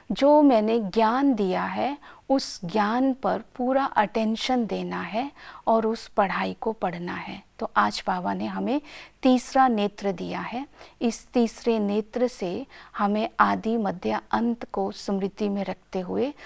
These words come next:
सृष्टि चक्र को फिराना है। सृष्टि चक्र फिराते रहेंगे तो बुद्धि क्लियर रहेगी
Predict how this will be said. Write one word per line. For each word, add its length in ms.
सृष्टि 520
चक्र 440
को 200
फिराना 540
है। 260
सृष्टि 420
चक्र 400
फिराते 540
रहेंगे 540
तो 80
बुद्धि 400
क्लियर 480
रहेगी 680